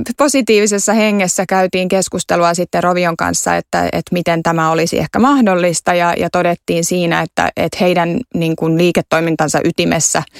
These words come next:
ovat toki nimenomaan Angry Birds-pelit ja, ja s-, niiden kehittäminen ja sen lisenssiliiketoiminnan kehittäminen, kun taas me koettiin, että me haluttiin lähteä vähän uusille urille ja ennemminkin kuin peleihin tai mihinkään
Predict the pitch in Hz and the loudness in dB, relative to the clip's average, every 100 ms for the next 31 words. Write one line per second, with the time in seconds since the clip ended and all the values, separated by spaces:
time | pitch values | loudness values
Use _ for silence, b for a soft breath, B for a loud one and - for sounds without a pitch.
0 | B B B B 220 196 170 175 165 160 | B B B B 0 0 -2 -4 -2 -2
1 | 165 160 165 160 156 165 160 160 160 165 | 0 0 0 0 0 0 0 0 -2 -2
2 | - 170 165 165 - 156 156 - - - | -2 0 2 0 0 0 0 -2 -6 -2
3 | 156 156 - - - 185 170 165 160 170 | 0 -2 -4 -6 -2 0 0 0 0 0
4 | 165 - 165 160 165 170 165 165 185 185 | -2 -2 -2 0 -2 0 0 0 0 -2
5 | - - 165 156 151 151 165 160 151 - | -4 -4 -2 0 0 -2 -2 -2 -2 -2
6 | 156 156 156 156 170 - 170 165 165 170 | 0 0 -2 -2 -2 -2 -2 -2 -2 -2
7 | 160 156 - 165 160 151 - 156 151 170 | 0 -2 -2 -2 0 -2 -2 -4 -2 -2
8 | 156 - - 156 - 165 165 190 220 196 | -2 -2 -2 0 0 0 0 2 2 2
9 | 170 165 165 160 160 B B B - - | 2 2 2 2 0 B B B 0 2
10 | 220 214 196 175 - 170 185 175 170 208 | 4 2 2 0 -2 -2 0 0 2 2
11 | 185 160 160 165 165 170 185 190 185 | 2 2 0 0 0 0 -2 0 -2